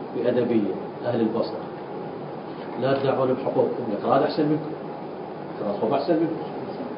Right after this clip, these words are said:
بكثير. هذا اللي هو عدد. أنا سنقلد نقول كردي،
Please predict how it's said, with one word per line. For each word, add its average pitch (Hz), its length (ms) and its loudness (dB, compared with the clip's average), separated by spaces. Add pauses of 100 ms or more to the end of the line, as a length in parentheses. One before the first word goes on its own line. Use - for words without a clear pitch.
(100)
بكثير. 165 440 8 (320)
هذا 233 160 6
اللي 151 100 12
هو 233 160 10
عدد. - 140 6 (400)
أنا - 140 6
سنقلد 143 380 8
نقول - 280 4
كردي، - 240 8